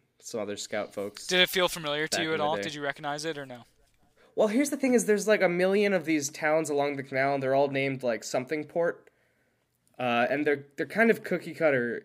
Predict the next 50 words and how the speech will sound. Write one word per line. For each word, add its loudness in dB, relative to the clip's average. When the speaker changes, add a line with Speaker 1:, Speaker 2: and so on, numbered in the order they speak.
Speaker 1:
in -4
that 0
each -6
one 0
of -2
them -6
has, -2
like, -2
an -2
identical 0
lift -4
bridge, -6
and -8
there's, -6
like, -4
an -2
identical 0
park 2
along -2
the, -6
the -10
br-, -4
the -2
canal, -2
sort -6
of -10
right 0
as -4
you -10
get -4
into -12
the -16
town. -6
And 0
the -6
bike 2
trail 2
looks -4
the -8
same, -2
the -6
canal -4
looks -6
the -10
same. -6
So 0
I'm 6
sure 2
I've 0
been, 0